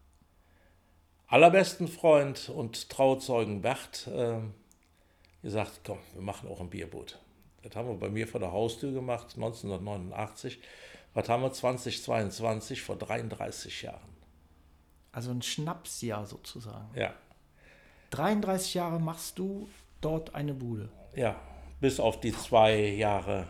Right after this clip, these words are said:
Speaker 2: Okay, die
Speaker 1: wegen
Speaker 2: natürlich.
Speaker 1: dem, das, was
Speaker 2: Wegen
Speaker 1: man
Speaker 2: dem
Speaker 1: nicht von
Speaker 2: Blödsinn
Speaker 1: reden.
Speaker 2: da.
Speaker 1: Aber ich hab, ich hab, äh, immer Fassanstich gemacht. Ich hab freitags die letzten zwei Jahre immer einen Fassanstich gemacht.
Speaker 2: Okay, wie viel Uhr?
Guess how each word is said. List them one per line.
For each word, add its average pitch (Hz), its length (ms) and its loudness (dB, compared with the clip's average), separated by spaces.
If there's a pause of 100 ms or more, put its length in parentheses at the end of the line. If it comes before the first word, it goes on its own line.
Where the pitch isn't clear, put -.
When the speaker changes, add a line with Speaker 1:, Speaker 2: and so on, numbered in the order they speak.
(140)
Speaker 2:
Okay, 120 280 -6
die 117 180 -6
Speaker 1:
wegen 98 180 2
Speaker 2:
natürlich. 95 380 2
Speaker 1:
dem, 78 80 -14 (1120)
das, - 200 -4
was - 140 -2
Speaker 2:
Wegen 127 100 0
Speaker 1:
man - 20 2
Speaker 2:
dem 123 120 4
Speaker 1:
nicht 117 80 -2
von 131 160 4
Speaker 2:
Blödsinn 127 240 2
Speaker 1:
reden. - 20 -4
Speaker 2:
da. 110 120 -2
Speaker 1:
Aber 135 220 10
ich - 160 2
hab, 160 200 6 (140)
ich - 220 -2
hab, 170 360 -2
äh, 143 560 0 (240)
immer 165 200 2
Fassanstich 104 720 -4
gemacht. 92 400 -10 (140)
Ich - 100 -8
hab - 100 4
freitags 135 520 4 (200)
die 143 120 2
letzten 160 340 2
zwei 127 220 2
Jahre 127 220 6
immer 151 160 0
einen 147 100 0
Fassanstich - 800 0
gemacht. 80 300 -16 (320)
Speaker 2:
Okay, 190 300 -2 (120)
wie 185 100 4
viel 202 160 -2
Uhr? 214 220 4